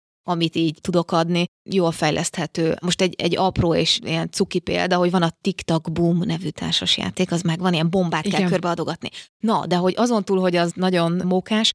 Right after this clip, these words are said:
Speaker 1: nagyon jó kártyák vannak benne, és akkor abban például vannak, ö, szótagkártyák, és azzal kell mondjuk szavakat felsorolni, tíz-tizenöt darabot. Vagy nagyon szeretek szinonimákkal dolgozni,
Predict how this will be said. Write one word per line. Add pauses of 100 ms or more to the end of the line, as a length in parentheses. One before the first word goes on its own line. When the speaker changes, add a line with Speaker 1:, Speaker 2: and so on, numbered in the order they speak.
(280)
Speaker 1:
nagyon
jó
kártyák
vannak
benne,
és
akkor
abban
például
vannak,
ö,
szótagkártyák, (260)
és
azzal
kell
mondjuk
szavakat
felsorolni,
tíz-tizenöt
darabot.
Vagy
nagyon
szeretek
szinonimákkal
dolgozni,